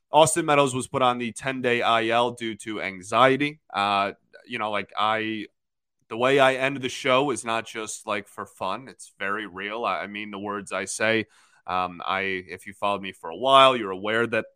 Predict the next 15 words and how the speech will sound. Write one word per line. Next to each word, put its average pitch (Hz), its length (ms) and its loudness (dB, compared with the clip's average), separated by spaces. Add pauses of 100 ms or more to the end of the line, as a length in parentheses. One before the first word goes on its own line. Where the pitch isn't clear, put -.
(1000)
I 143 100 2
am 135 140 4
obviously 127 560 2
very 110 340 -4
pro 117 680 -6
mental 104 360 -6
health. 107 340 -2
This 104 140 -16
is 101 60 -16
a 101 60 -6
very 98 240 -4
pro 95 260 -6
mental 90 340 -12
health 87 240 -14
show. 107 480 -2